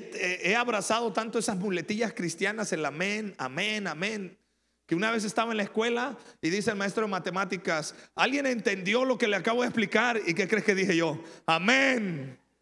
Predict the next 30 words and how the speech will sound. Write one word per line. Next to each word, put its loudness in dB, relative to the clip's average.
Entonces 0
me 2
quedaron 2
viendo 2
así 2
de, -4
"Ay", 2
le -2
digo, 2
"sí". 2
Yo 2
ya 4
estoy 0
acostumbrado 0
a -2
siempre -2
decir 2
"amén", 0
le -2
digo. -4
Yo 0
no 2
digo 0
que 2
esté, 0
pues, -2
mal 0
el -6
que -2
tú -2